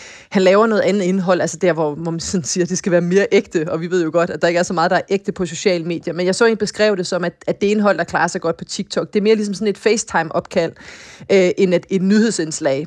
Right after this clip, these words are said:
Og det indhold, han lægger op nu, det minder nok mere om et nyhedsindslag, end det minder om sådan det her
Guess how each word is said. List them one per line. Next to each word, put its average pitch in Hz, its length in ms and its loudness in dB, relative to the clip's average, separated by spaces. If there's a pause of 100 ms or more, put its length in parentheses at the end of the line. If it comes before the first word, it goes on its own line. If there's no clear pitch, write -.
Og 185 140 -4
det 226 60 2
indhold, 220 300 0
han 190 120 -2
lægger 165 180 -2
op 175 120 0
nu, 185 80 -2
det 202 140 -2
minder 214 180 2
nok 190 200 0
mere 214 200 2
om 220 100 0
et 185 100 -2
nyhedsindslag, 185 760 -2
end 165 100 -6
det 175 100 -4
minder 180 200 0
om 170 240 0
sådan 190 180 -6
det 190 140 0
her 175 160 0